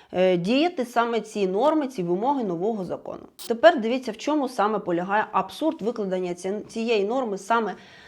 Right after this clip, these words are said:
з прив'язкою до оголошення мобілізації указом президента України.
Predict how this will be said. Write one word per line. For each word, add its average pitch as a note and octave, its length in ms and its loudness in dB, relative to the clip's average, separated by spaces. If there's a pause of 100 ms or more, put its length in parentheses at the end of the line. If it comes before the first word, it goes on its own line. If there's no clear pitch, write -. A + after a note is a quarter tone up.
(140)
з G3 240 2
прив'язкою A#3+ 840 4
до G3 200 2
оголошення B3+ 800 6
мобілізації G3 880 0
указом A3 460 2
президента F#3 520 -6
України. - 340 -12